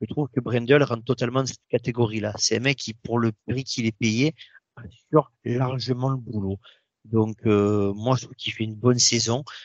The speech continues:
Euh, c'est la première fois on arrive à, à plus de, à plus de onze semaines où on commence à parler de lui, euh, juste aujourd'hui. Tout le reste de l'année, on n'en a pas parlé. Et un centre, si on n'en parle pas, c'est plutôt une bonne nouvelle. Donc, euh, pour moi, il fait une saison total-, to-,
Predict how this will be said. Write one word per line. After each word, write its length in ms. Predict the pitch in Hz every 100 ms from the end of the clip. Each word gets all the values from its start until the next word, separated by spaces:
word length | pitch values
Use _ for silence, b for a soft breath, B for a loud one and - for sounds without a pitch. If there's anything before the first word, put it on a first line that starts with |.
| B _
Euh, 240 | 110 110 110
c'est 180 | 92 117
la 120 | 117
première 380 | - 127 127 -
fois 280 | 135 127
on 60 | 120
arrive 300 | 113 120 110
à, 640 | 113 110 110 107 104 104
à 40 | 101 -
plus 120 | 110
de, 120 | 120
à 120 | 107
plus 160 | - 120
de 100 | 113
onze 280 | 120 113 120
semaines 380 | - 123 131 123 B B
où 80 | 107
on 60 | 110
commence 340 | 123 127 -
à 60 | 113
parler 280 | 104 113 117
de 120 | 110
lui, 360 | 113 131 131
euh, 760 | 113 104 104 104 101 101 101 98 98 98 - - 98 - - -
juste 280 | 123 131 139
aujourd'hui. 500 | 123 113 107 117 160 B B -
Tout 80 | 127
le 80 |
reste 200 | 120 135
de 60 | 131
l'année, 200 | 127 135
on 60 | 123
n'en 100 | 110
a 40 |
pas 120 | 107
parlé. 360 | - 101 120 143 B B B
Et 140 | - 117
un 80 | 117
centre, 280 | 147 147
si 120 | - 117
on 20 |
n'en 120 | 113
parle 260 | 110 107 107
pas, 120 | 135
c'est 160 | -
plutôt 220 | - - 117
une 100 | 107
bonne 200 | 107 107
nouvelle. 340 | 98 95 98 - _
Donc, 280 | 101 104 -
euh, 40 |
pour 200 | 104 95
moi, 120 | 101 123
il 40 |
fait 120 | -
une 80 | 110
saison 280 | - 113 117 -
total-, 340 | 120 123 123
to-, 140 | 117